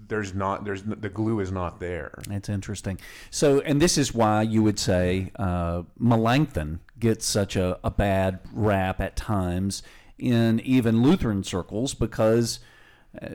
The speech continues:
Speaker 2: using what you were just saying, I mean, he was one who was trying to get these,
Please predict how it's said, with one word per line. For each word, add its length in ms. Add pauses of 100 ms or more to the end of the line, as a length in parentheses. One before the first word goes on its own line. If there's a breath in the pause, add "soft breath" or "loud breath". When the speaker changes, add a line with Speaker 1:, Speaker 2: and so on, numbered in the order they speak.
Speaker 2:
using 800
what 240
you 100
were 120
just 240
saying, 280
I 40
mean, 120
he 160
was 240
one 360
who 140
was 220
trying 460
to 120
get 340
these, 460